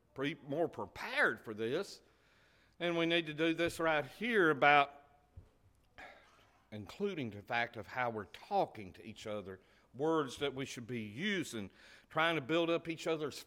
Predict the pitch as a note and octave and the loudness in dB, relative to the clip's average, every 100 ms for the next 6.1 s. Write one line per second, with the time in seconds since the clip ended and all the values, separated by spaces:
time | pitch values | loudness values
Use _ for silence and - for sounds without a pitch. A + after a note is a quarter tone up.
0 | - C#3+ G3+ F3+ D#3 C3+ B2+ - C#3 C3 | 4 8 8 4 -4 -4 -6 -2 -2 -2
1 | - - G#3+ A3 E3 A#2 G#2+ A#2+ A2+ G2+ | -6 -4 0 2 2 0 -6 -8 -6 -6
2 | F2+ E2+ D#2+ - - - _ _ _ _ | -10 -12 -16 -18 -20 -20 _ _ _ _
3 | _ - - _ _ _ _ F3 B3 G3+ | _ -20 -20 _ _ _ _ -4 -2 -2
4 | F#3+ G#3 G#3 F3+ E3 E3 D#3+ - E3 C#3+ | 0 2 4 2 -2 -2 -2 -4 -6 -6
5 | A2+ E3+ E3+ D3 - D#3+ D3 C#3+ B2 A#2+ | -6 -4 -2 -4 -6 -8 -4 -2 0 -2